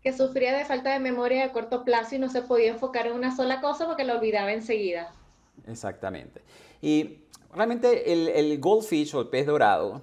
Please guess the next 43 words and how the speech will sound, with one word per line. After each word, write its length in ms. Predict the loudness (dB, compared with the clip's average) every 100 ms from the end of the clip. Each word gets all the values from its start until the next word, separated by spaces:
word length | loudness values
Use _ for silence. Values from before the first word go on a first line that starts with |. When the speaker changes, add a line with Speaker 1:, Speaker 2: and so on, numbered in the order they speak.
| -8
Speaker 2:
tiene 520 | -6 -2 -2 0 -2
una 240 | -2 -2 -2
capacidad 600 | -2 -4 -4 -2 2 2
de 40 |
atención 800 | 2 -4 -8 -8 -6 -4 -4 -4
de 160 | -2 -2
nueve 420 | -2 0 0 -2
segundos. 680 | -4 -4 -2 -2 -6 -12 -12
Y 120 | -6
lo 80 | -4
interesante 480 | -2 0 0 -2 -2
de 100 | -2
todo 240 | 0 2
esto 240 | 2 0 -6
es 60 |
que 80 | -8
ahorita 240 | -6 -4 -6
nosotros 340 | -6 -8 -8
los 100 | -8
seres 200 | -8 -8
humanos 320 | -6 -8 -8
estamos 260 | -8 -10 -8
teniendo 280 | -8 -8 -6
una 120 | -6
capacidad 580 | -6 -8 -8 -4 0 0
de 60 |
atención 640 | -2 -4 -12 -10 -8 -8 -10 -20 _ _ -6
de 280 | -4 -4 0
ocho 480 | 2 2 0 -8 -10 _ _
segundos. 680 | _ -6 -4 -2 -4 -10 -18 _ -20 -20 -4
Lo 80 | 0
que 60 |
quiere 160 | 4 4
decir 320 | 4 2 0
que 160 | 4 6
Dory 540 | 12 12 12 4 -4 -4
tiene 220 | -2 0
más 180 | 0 2
capacidad 480 | 0 0 0 4 4
de 60 |
atención 540 | 4 0 -4 -4 -4 -4
que 180 | -6
nosotros. 540 | -6 -4 -4 -4 -10